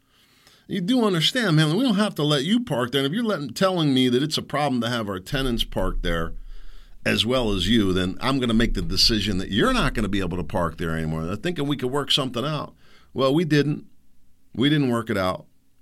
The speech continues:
and the board denied our application. We lost the tenant. Uh, I believe at the time it was about a, uh, sixty thousand dollar a year lease that we, that we lost out on.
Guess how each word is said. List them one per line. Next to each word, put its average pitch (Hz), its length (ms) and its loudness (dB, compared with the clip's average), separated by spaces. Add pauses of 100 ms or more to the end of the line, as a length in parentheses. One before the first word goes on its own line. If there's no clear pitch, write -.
(120)
and 117 140 4
the 110 60 2
board 123 280 0
denied 117 340 0
our 107 120 0
application. 80 720 -6
We 85 80 -2
lost 85 340 -2
the 85 60 -10
tenant. 76 420 -8 (160)
Uh, 85 380 -2 (440)
I - 80 -6
believe 101 360 0
at 98 100 -6
the 78 60 -14
time 101 640 -4 (380)
it 85 100 -6
was 87 220 -4
about 87 400 -4
a, 80 280 -4
uh, 73 220 -6
sixty - 580 -2
thousand 107 640 -2
dollar 90 420 -4
a 87 60 -4
year 78 320 -4
lease 65 480 -6
that - 160 -12
we, 71 260 -6
that 73 180 -10
we 76 100 -4
lost 69 420 -6
out 69 220 -12
on. 50 260 -16